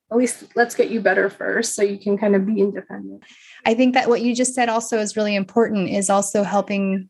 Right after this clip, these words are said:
Speaker 2: to coach people to have the empowerment that they can be a major component of their own healing process. And this is interesting. So my husband,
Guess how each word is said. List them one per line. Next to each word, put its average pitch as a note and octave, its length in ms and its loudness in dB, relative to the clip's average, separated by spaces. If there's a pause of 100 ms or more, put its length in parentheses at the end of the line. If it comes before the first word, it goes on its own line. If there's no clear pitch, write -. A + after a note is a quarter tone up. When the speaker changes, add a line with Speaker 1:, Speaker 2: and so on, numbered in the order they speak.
Speaker 2:
to - 180 -4
coach - 480 -2
people G3 720 -2 (340)
to A3+ 140 0
have G3+ 300 2
the G3+ 120 0
empowerment G3 800 0
that G3 200 0
they G#3 120 -2
can A3+ 640 0
be G3 640 -2 (260)
a F3 100 2
major G#3 800 2
component F#3 520 -2
of F#3 120 -4
their F3+ 160 0
own F3+ 360 -2
healing F#3+ 440 -4
process. F3 640 -2 (500)
And A#3+ 80 4
this C4+ 120 4
is B3 80 0
interesting. C#4+ 380 2
So A#3 120 -4
my A3 60 2
husband, A3 960 0